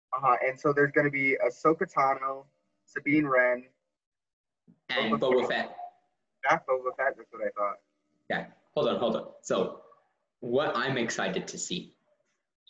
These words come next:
Speaker 2: is, so, Moff Gideon with the dark saber battling, uh, Ahsoka Tano with the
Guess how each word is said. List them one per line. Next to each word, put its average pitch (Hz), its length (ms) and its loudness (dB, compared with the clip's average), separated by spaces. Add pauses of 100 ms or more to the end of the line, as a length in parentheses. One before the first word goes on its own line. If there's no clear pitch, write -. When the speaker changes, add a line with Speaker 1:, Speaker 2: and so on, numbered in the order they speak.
Speaker 2:
is, 110 380 -2
so, 101 400 -2 (1200)
Moff 120 300 0
Gideon 131 500 0
with 117 160 0
the 175 100 2
dark 123 260 0
saber 101 540 0 (1600)
battling, 127 840 -2 (500)
uh, 92 380 0 (840)
Ahsoka 139 500 0
Tano 117 500 0 (680)
with 135 300 -2
the 104 380 0